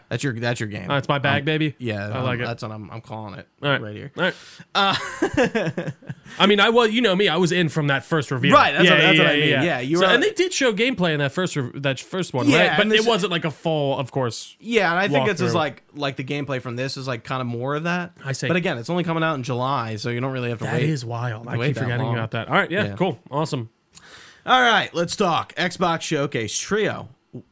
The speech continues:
Speaker 1: Just the showcase, not the Starfield Direct. What did you think of what we saw?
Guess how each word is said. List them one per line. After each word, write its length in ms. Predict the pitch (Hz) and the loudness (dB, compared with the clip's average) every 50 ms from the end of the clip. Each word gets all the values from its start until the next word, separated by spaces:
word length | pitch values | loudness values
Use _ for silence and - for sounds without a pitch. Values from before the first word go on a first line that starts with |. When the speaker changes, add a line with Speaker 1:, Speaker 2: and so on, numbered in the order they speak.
| _ _ _ - | _ _ _ -4
Speaker 1:
Just 260 | 139 151 233 226 226 | 0 2 2 2 2
the 60 | - 180 | 0 -2
showcase, 800 | - 185 160 139 139 - 131 110 104 104 101 - - - - - | 0 0 0 0 -2 -2 -4 -4 -6 -8 -8 -8 -10 -10 -8 -6
not 240 | 120 127 131 127 | -2 -2 -2 -2
the 60 | - 123 | -2 -6
Starfield 400 | - 147 120 117 - 131 113 101 | -6 -6 -6 -6 -4 -6 -6 -6
Direct. 440 | 113 110 107 98 95 - - - | -6 -8 -8 -8 -10 -12 -16 -18
What 280 | - 110 110 113 147 175 | -18 -12 -6 -4 -2 -2
did 160 | 226 214 175 | 0 0 0
you 100 | 196 196 | 0 -2
think 480 | - - 175 175 139 101 - - _ _ _ - - | -2 -2 -2 -2 -4 -4 -10 -16 _ _ _ -16 -10
of 160 | - 120 113 | -8 -6 -6
what 160 | 113 127 120 | -4 -6 -6
we 80 | 110 127 | -6 -6
saw? 320 | 120 - 120 113 107 101 | -6 -6 -6 -8 -8 -12